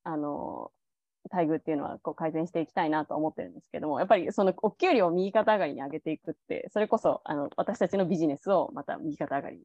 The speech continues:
こう、どんどんどんどん大きくしていかなければならないので、それって私たちのモデルではないんですよ。で、その中で、こう、スタッフの待遇をどういうふうに改善していったらいいのかっていうことを考えたときに、あの、お給料じゃなくても、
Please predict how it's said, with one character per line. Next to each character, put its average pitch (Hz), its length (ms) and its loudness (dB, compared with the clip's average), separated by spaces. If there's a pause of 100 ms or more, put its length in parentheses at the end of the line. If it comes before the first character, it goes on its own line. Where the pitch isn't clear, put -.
こ 135 120 -8
う、 139 40 -6
ど 220 100 0
ん - 20 0
ど 175 80 0
ん - 20 2
ど 175 80 2
ん 151 40 0
ど - 60 -2
ん 147 40 0
大 156 60 -2
き 160 120 -10
く - 120 -14
し - 100 -14 (320)
て 160 80 -4
い - 20 -4
か 156 100 0
な 151 100 0
け - 100 -8
れ - 60 -8
ば 143 100 -6
な 147 100 -2
ら 156 80 -2
な - 100 -6
い - 60 -14
の - 100 -16
で、 - 240 -6 (300)
そ - 80 2
れ 311 60 4
っ - 20 4
て 302 80 6
私 285 220 6
た 247 100 2
ち 175 100 -2
の 139 200 -2
モ 180 180 2
デ 180 80 6
ル 175 100 2
で 165 80 0
は 160 80 -4
な 143 120 -6
い - 20 -12
ん - 20 -20
で - 120 -20
す - 100 -20
よ。 - 60 -20 (160)
で、 269 80 2
そ 311 120 2
の 302 80 6
中 339 260 4
で、 185 140 2
こ 160 260 2
う、 165 60 0
ス - 40 -14
タ 185 80 2
ッ 185 160 -2
フ - 80 -12
の 226 340 2 (320)
待 180 160 0
遇 170 140 -2
を 160 100 -2
ど 202 100 -4
う 190 60 -2
い - 40 -2
う - 20 -4
ふ 156 80 -8
う - 40 -10
に - 80 -14
改 151 200 -8
善 151 160 -6
し - 60 -16
て - 80 -6
い - 20 -8
っ - 80 -8
た - 80 -8
ら - 80 -4
い 151 60 -4
い - 40 -6
の - 100 -12
か - 120 -8
っ - 40 -14 (100)
て - 60 -14
い - 20 -16
う - 40 -20
こ - 80 -10
と - 100 -10
を - 40 -10
考 160 240 -8
え 175 60 -10
た - 120 -10
と 202 120 -10
き 277 140 -4
に、 302 280 4 (600)
あ 202 120 0
の、 202 160 4
お 208 80 0
給 359 120 -2
料 349 120 6
じ 269 80 4
ゃ 214 40 2
な 233 100 0
く - 100 -20
て 208 80 -2
も、 202 420 4